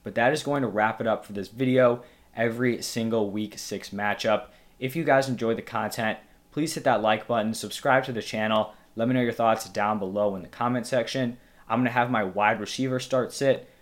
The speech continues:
coming out today as well, and then the quarterbacks and tight ends coming out tomorrow.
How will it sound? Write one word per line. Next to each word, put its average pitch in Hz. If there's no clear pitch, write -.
coming 120
out 110
today 101
as 92
well, 127
and 120
then 120
the 104
quarterbacks 110
and 107
tight 107
ends 104
coming 104
out 98
tomorrow. 120